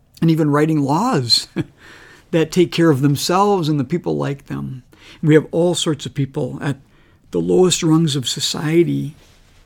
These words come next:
crying out for food, for help, for homes, for health,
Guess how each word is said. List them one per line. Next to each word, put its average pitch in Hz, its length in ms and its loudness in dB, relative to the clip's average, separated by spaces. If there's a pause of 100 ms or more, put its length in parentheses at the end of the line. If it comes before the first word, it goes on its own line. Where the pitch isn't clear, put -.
(580)
crying 175 360 -2
out 175 100 -6
for 170 100 -2
food, 180 600 -4
for 180 580 -4
help, - 500 -2
for 156 420 2
homes, 151 840 -2
for 147 640 2 (560)
health, - 560 -2